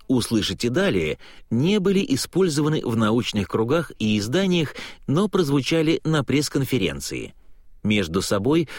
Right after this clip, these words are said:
учёные так не говорят, но для широких масс, которые хотели вдохновить, они преподносили новость следующим образом. Это открытие даёт нам возможность надеяться,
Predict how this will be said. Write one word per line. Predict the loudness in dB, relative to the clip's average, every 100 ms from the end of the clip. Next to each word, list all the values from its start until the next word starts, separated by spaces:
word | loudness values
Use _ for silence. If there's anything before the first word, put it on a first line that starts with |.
| -6
учёные | -2 0 0 2 2 0
так | 0 -2 -2 -2
не | 0 0
говорят, | 0 0 0 0 -4 -12 -20 -20 -14 -2
но | 0 2 2
для | 0
широких | 0 0 0 -2 -6
масс, | -2 -2 -2 -6 -12 -20 -4
которые | -2 0 0 2 2 0
хотели | -2 -2 0 0 0
вдохновить, | -2 -4 -2 -2 0 -2 -8 -16 -20 -4
они | 0 0
преподносили | 2 0 0 0 0 0 0
новость | 2 2 0 0 -6
следующим | -6 0 2 2 2 2 0 -2 -2
образом. | -2 -2 -2 -6 -8 -12 -16 -20 -20 -20 -20 -20 -20 -20 -20 -20 -8
Это | -2 -2 0 0
открытие | 0 0 0 2 2 0 -2 -10 -12
даёт | -2 2 4 2 2
нам | 0
возможность | 2 0 0 0 0 -2 -4 -2
надеяться, | -2 2 2 2 0 -2 -2